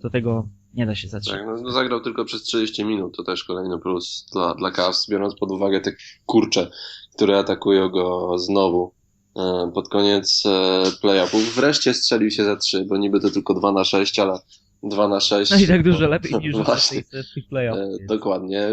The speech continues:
Speaker 2: Wielką wiadomością jest to, że na parkiecie pojawił się Brandon Haywood, czyli, czyli Brandon Haywood jest już w stanie e, dostać pierścień, jeśli, jeśli Cavs, e,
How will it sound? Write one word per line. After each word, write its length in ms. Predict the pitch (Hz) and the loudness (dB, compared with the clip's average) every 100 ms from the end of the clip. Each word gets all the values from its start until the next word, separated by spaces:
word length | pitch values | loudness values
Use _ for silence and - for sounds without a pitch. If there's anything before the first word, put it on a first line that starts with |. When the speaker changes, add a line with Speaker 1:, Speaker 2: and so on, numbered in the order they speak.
| 113 | 4
Speaker 2:
Wielką 380 | 147 139 135 | 4 6 4
wiadomością 540 | 120 113 113 117 - 107 | 4 4 2 0 0 -2
jest 160 | 101 | 0
to, 100 | 117 | -2
że 100 | 110 104 | 0 0
na 80 | |
parkiecie 420 | 101 123 - 104 101 | -2 -4 -2 -4 -2
pojawił 260 | 101 98 | -2 -2
się 120 | 98 | -2
Brandon 380 | 98 104 98 92 | 0 2 2 0
Haywood, 340 | 95 90 92 - - - - - - | 0 0 0 -4 -10 -18 -18 -18 -8
czyli, 520 | - 101 98 98 92 | -2 0 2 2 0
czyli 220 | - 104 | -2 0
Brandon 340 | 101 110 104 101 | 2 4 2 2
Haywood 360 | 104 101 95 92 - | 2 2 2 -2 -2
jest 380 | 107 110 - | 2 2 2
już 160 | 104 98 | -4 -4
w 60 | - | -4
stanie 480 | - 104 98 92 - _ _ - | -2 0 0 -4 -8 _ _ -12
e, 340 | 101 95 95 95 | -6 -4 -2 0
dostać 440 | 107 - 101 - | 0 0 -4 0
pierścień, 560 | 120 98 - - 95 110 - | 2 2 2 -2 -4 -6 -8
jeśli, 280 | 101 - 98 | -8 -4 -4
jeśli 240 | 92 104 | -2 -2
Cavs, 420 | 104 101 - - 98 | 0 0 0 -4 -2
e, 380 | 95 92 95 | -2 -2 -4